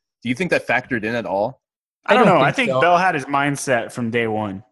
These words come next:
Speaker 3: Yeah,
Speaker 2: honestly,
Speaker 3: I, I
Speaker 2: before the
Speaker 3: agree. I
Speaker 2: season started.
Speaker 1: Okay.
Speaker 3: Yeah, I, th-, I think he tried to hide behind the mask of that, and when players started getting hurt, he's basically ke-, kept chiming out, like, "See, see, see, this is why I'm doing this."
Speaker 1: Right.
Speaker 3: And I really think he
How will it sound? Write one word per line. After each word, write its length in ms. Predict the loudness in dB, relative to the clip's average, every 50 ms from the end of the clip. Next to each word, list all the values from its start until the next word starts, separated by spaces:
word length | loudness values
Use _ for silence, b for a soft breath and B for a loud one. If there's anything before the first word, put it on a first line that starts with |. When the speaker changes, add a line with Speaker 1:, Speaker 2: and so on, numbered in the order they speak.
| _ _
Speaker 3:
Yeah, 220 | -2 0 0 0 0
Speaker 2:
honestly, 280 | -2 -4 -2 0 0
Speaker 3:
I, 40 | 0
I 60 | 0
Speaker 2:
before 240 | -2 -4 -4 -2 0
the 60 | 0
Speaker 3:
agree. 200 | 0 0 -2 -2
I 80 | -2 -4
Speaker 2:
season 160 | -6 -6 -10
started. 400 | -16 -16 -16 -16 -14 -14 -8 -6
Speaker 1:
Okay. 300 | -4 -2 0 0 -2 0 0
Speaker 3:
Yeah, 220 | 0 0 2 2
I, 60 | 0
th-, 160 | -2 -2 -2
I 60 | -2 -2
think 200 | 0 0 -2 -2
he 60 | -2
tried 180 | 0 2 0 0
to 80 | 0
hide 400 | -4 -6 -4 -4 -2 -2 -2 -2
behind 320 | -2 -4 -2 -2 -2 -2 -2
the 60 | -2
mask 420 | -2 -2 -2 -2 -2 -4 -4 -4
of 140 | -6 -4 0
that, 300 | 0 0 2 0 0 -2 -4
and 400 | -4 -4 -4 -6 -6 -6 -4 -2
when 160 | -2 -2 -4
players 380 | -4 -2 0 2 2 2 2 0
started 300 | 0 0 0 0 0 0
getting 180 | -2 -2 -4 -6
hurt, 340 | -4 0 2 2 2 2 -2
he's 220 | -6 -10 -12 -12
basically 680 | _ -8 -8 -6 -2 -2 -2 -2 -2 -4 -8 -8 -8 -6
ke-, 320 | -6 -6 -6 -6 _ _
kept 260 | -4 -4 -4 -4 _ -8
chiming 300 | -4 -4 -2 0 0 0
out, 100 | 0 -2
like, 160 | -4 -6 -6
"See, 240 | -8 -8 -6 -6 -6
see, 240 | -8 -8 -10 -10 -10
see, 280 | -10 -8 -8 -6 -6
this 120 | -6 -6 -6
is 60 | -6
why 140 | -4 -4 -4
I'm 80 | -4 -4
doing 240 | -4 -4 -4 -4 -4
this." 320 | -4 -4 -6 -8 -10 -14 -18 b b b b b
Speaker 1:
Right. 300 | 0 2 2 4 4 2 2 0
Speaker 3:
And 360 | -2 -4 -6 -8 -8 -10 -10 _ -2
I 80 | -2 0
really 320 | 2 2 4 4 2 0
think 360 | 0 -2 -4 -2 -2 -2 -4
he 460 | -6 -8 -6 -6 -6 -6 -10 -10 -14